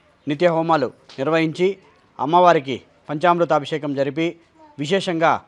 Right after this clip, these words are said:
అమ్మవారిని అలంకరించి ఈరోజు బాలా త్రిపుర సుందరి అమ్మవారి అలంకరణతో, అవతారంతో అమ్మవారు భక్తులకు దర్శనమిస్తున్నారు. మీకు అందరికీ తెలుసు, ప్రతి సంవత్సరం ఎంతో భక్తి శ్రద్ధలతో, నియమనిష్టలతో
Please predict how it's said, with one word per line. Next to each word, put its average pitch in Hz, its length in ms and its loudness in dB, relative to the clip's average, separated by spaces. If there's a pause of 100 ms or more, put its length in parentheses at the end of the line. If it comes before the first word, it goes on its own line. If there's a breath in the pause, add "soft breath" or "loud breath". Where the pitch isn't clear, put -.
(280)
అమ్మవారిని 160 460 4
అలంకరించి 156 520 -2 (320)
ఈరోజు 160 300 2 (160)
బాలా 180 220 8 (100)
త్రిపుర 165 320 -4
సుందరి 160 300 -2 (320)
అమ్మవారి 160 400 2 (280)
అలంకరణతో, 156 600 0 (420)
అవతారంతో 160 480 0 (100)
అమ్మవారు 160 400 0
భక్తులకు 139 360 -6
దర్శనమిస్తున్నారు. 151 760 -4 (300)
మీకు 147 160 -2
అందరికీ 165 340 -2
తెలుసు, 165 260 -2 (240)
ప్రతి 147 280 -6
సంవత్సరం 170 460 -2 (520)
ఎంతో 170 260 0 (720)
భక్తి 135 360 -4
శ్రద్ధలతో, 165 480 0 (460)
నియమనిష్టలతో 165 680 0